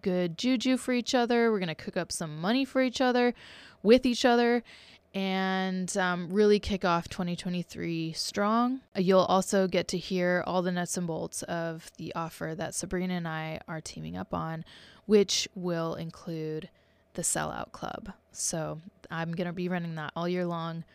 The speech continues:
This month, you get it for free. So come and join. I hope to see you there. Um, again, everything is in the show notes, and, or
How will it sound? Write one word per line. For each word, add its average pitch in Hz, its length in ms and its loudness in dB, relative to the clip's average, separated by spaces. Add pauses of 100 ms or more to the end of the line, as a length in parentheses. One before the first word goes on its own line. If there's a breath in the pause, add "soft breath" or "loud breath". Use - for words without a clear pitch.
(340 soft breath)
This 190 220 2
month, 175 360 -4
you 190 180 -2
get 202 120 6
it - 100 2
for - 120 -12
free. 165 480 -6
So 156 400 -4 (100)
come 311 180 6
and 339 120 0
join. 254 420 4 (420 loud breath)
I 180 120 -4
hope 202 160 -2
to 208 80 -8
see - 160 -4
you 196 160 0
there. 175 560 0
Um, 160 480 -6
again, 165 500 -6 (220)
everything 175 400 -2
is 175 120 -4
in 175 120 -4
the 170 60 -4
show 170 200 -4
notes, - 480 -8 (500 soft breath)
and, 160 680 -6
or 151 540 -6